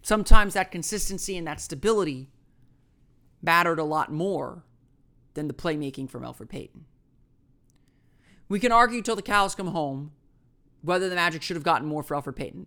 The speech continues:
The bottom line is, the market said that's what he was worth. The deals that were available to the Magic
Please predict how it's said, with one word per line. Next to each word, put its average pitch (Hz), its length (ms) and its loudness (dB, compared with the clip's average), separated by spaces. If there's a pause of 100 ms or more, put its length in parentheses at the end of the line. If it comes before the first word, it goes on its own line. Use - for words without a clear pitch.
The 147 80 -12
bottom 185 260 8
line 175 220 0
is, 180 300 -8 (380)
the 170 60 -2
market 180 340 4
said 170 340 0 (140)
that's 160 360 4
what 160 200 2
he 156 120 -4
was 139 200 -4
worth. - 400 -12 (2750)
The 160 80 -2
deals 202 360 6
that 185 160 0
were 170 180 2
available 185 460 2
to - 100 -10
the 180 80 -6
Magic 180 500 -4